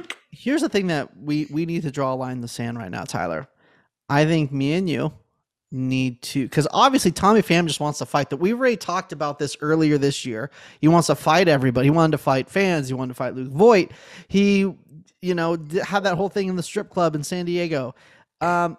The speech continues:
Speaker 2: he's, he's had issues everywhere, right? I think if we wanna make the big time, Tyler, we, we, we, we gotta be dedicated,
Speaker 1: Mm-hmm.
Speaker 2: and one of us just has to talk a little bit of shit about Tommy Pham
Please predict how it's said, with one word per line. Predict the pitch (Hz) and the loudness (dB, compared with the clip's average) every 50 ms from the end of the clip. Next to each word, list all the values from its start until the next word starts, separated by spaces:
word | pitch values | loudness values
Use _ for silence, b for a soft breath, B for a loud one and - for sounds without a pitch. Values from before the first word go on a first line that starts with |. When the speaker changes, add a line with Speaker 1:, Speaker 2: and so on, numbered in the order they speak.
| _ _ _ _ | _ _ _ _
Speaker 2:
he's, | _ 170 143 208 240 247 220 175 - - | _ -8 -4 -2 -2 -2 -2 -4 -4 -4
he's | 180 214 208 | -2 -2 0
had | 208 202 196 170 | 0 -2 -2 -4
issues | - 170 - - 185 170 143 | -6 -8 -6 -6 -6 -4 -2
everywhere, | 151 139 127 127 117 117 107 - - - _ _ _ - | -2 -2 -2 -4 -6 -6 -8 -8 -10 -14 _ _ _ -6
right? | 131 131 139 143 - - b b b b b b b b b _ _ _ _ _ _ | -2 0 0 0 -2 -4 b b b b b b b b b _ _ _ _ _ _
I | 156 180 208 269 330 311 | -4 0 0 2 0 0
think | - - 170 147 131 123 - - - | -2 -2 -2 -2 -2 -2 -8 -10 -6
if | - 139 - - | -6 -6 -4 -4
we | 247 | -4
wanna | 285 311 285 254 202 | -2 0 0 2 2
make | 165 156 - | 0 0 -2
the | - 117 | -4 -6
big | - 127 123 120 | -4 -6 -6 -6
time, | - - 113 113 95 80 - _ _ _ _ _ _ _ | -8 -12 -12 -12 -12 -14 -18 _ _ _ _ _ _ _
Tyler, | - 135 120 117 110 104 139 - _ | 0 2 2 2 2 0 -2 -4 _
we, | 139 139 151 | 4 4 4
we, | 147 151 160 | 6 6 4
we, | 160 160 170 151 | 2 2 0 -2
we | 160 165 180 | -2 -2 0
gotta | 190 185 175 170 160 | 2 2 2 2 0
be | 151 | -2
dedicated, | 139 127 143 131 131 135 - - 147 131 139 131 123 120 | -2 -2 -2 -2 -2 -2 -4 -4 -4 -2 -2 -2 -4 -4
Speaker 1:
Mm-hmm. | - - | -6 -6
Speaker 2:
and | 131 127 127 127 - - | -6 -6 -6 -8 -10 -12
one | 139 135 151 185 220 | -6 0 2 4 4
of | 220 208 | 6 4
us | 190 - - - | 2 2 0 -6
just | 165 156 - | -6 -6 -2
has | - 160 156 156 - | 0 0 0 0 -2
to | - 131 | -8 -10
talk | - - 127 117 143 160 - - | -8 -6 -4 -2 -2 -4 -4 -8
a | - 127 | -12 -8
little | 127 123 127 143 | -6 -4 -4 -2
bit | 147 165 | -2 0
of | 156 160 | 0 0
shit | - - 147 139 | 2 2 2 2
about | 143 139 139 - | 2 2 0 2
Tommy | - 143 139 139 143 | 2 2 2 4 2
Pham | 139 - 127 123 123 131 131 | 0 0 -2 -2 -2 -6 -8